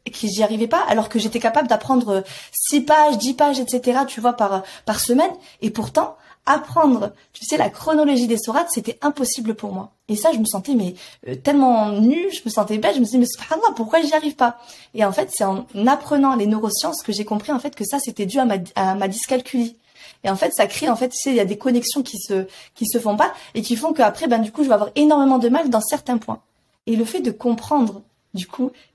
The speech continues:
quels, euh, quels sont les, les dysfonctionnements qui causent certaines choses, eh bien, automatiquement, j'ai compris que dans ma transmission, dans ma manière de transmettre l'arabe, le Coran, et cetera aux enfants, je ne pouvais pas, en fait, euh,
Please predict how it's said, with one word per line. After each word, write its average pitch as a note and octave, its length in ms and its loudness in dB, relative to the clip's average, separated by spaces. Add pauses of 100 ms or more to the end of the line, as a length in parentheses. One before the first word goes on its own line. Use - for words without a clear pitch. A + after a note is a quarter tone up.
quels, C4 380 2 (120)
euh, F#3 340 -2
quels B3+ 160 0
sont D4+ 160 0
les, G#3+ 240 2
les G3 120 -2
dysfonctionnements A#3+ 640 0
qui A#3+ 160 -8
causent B3 300 0
certaines G#3 380 -6
choses, C#4 320 -6 (320)
eh G3 100 -2
bien, G3+ 200 -2
automatiquement, B3 840 -2 (320)
j'ai G3+ 180 -4
compris B3+ 480 -2 (280)
que - 140 -6
dans G3 240 2
ma B3+ 120 4
transmission, A#3 720 -4 (180)
dans G#3 160 0
ma G#3+ 100 2
manière G#3+ 300 2
de F#3 60 -12
transmettre G#3 580 -6
l'arabe, F#3+ 420 0
le F#3 60 -6
Coran, G3 260 -4
et G3 100 -6
cetera F#3 300 -10
aux F#3 140 -8
enfants, F3+ 280 -6 (220)
je - 120 -4
ne G3+ 80 0
pouvais G#3 240 -4
pas, C4+ 140 2
en A3+ 80 2
fait, G#3 300 -6 (320)
euh, E3+ 340 -2